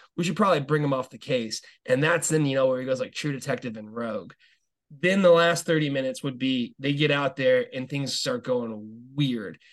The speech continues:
And I'd make it kinda like a trippy weird too.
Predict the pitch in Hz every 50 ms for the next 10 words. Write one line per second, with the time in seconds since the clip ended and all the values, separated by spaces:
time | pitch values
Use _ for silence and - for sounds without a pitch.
0 | _ _ - - 175 202 240 269 269 277 302 294 - 262 - - 247 233 226 220
1 | 208 190 156 147 123 - - - 202 156 - 156 151 143 127 131 131 127 123 117
2 | 113 - - - - 151 131 127 - - -